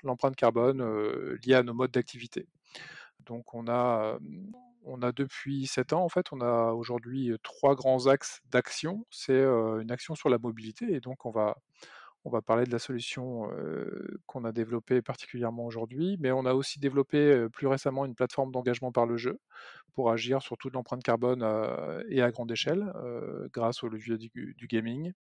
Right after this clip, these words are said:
Et aussi, on développe des solutions, euh, qui permettent de décarboner, euh, le, le C O deux. Donc, euh, typiquement, ça peut être des projets de plantation d'arbres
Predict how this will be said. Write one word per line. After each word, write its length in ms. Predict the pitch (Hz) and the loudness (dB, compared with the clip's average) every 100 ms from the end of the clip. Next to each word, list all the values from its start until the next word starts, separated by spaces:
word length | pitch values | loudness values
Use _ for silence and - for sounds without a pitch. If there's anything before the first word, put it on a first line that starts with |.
| - | 0
Et 100 | 175 | 2
aussi, 420 | 190 160 - 156 | 2 -2 -8 -6
on 100 | 165 | -2
développe 400 | 135 131 151 - | -2 0 0 2
des 160 | 123 123 | 2 0
solutions, 880 | - 117 - - 135 147 147 123 | -2 -8 -8 -10 -6 -2 -2 -2
euh, 420 | 113 113 110 110 113 - 117 190 - - | -2 -4 -6 -8 -10 -16 -18 -18 -20 -20
qui 100 | - | -2
permettent 300 | 127 127 127 | 0 0 -2
de 100 | 120 | 0
décarboner, 720 | 120 135 135 127 123 135 143 - 139 | 0 4 6 6 4 2 0 -4 -8
euh, 1000 | 117 113 113 110 - - 85 - - - | -6 -4 -4 -4 -6 -6 -8 -8 -10 -12
le, 400 | 85 92 87 - | -10 -10 -10 -12
le 120 | 127 | -14
C 160 | 131 135 | -8 -4
O 120 | 120 | -2
deux. 280 | 117 131 170 | 0 0 0
Donc, 220 | 127 - | -4 -6
euh, 220 | 113 110 107 | -6 -6 -8
typiquement, 400 | - 113 113 139 | -12 -12 -10 -8
ça 160 | - | -6
peut 100 | - | -6
être 80 | 123 | -6
des 140 | 120 107 | -4 -6
projets 300 | - 120 120 | -8 -6 -6
de 60 | |
plantation 440 | - 120 113 - 110 | -6 -8 -8 -6 0
d'arbres 340 | 113 139 | 2 2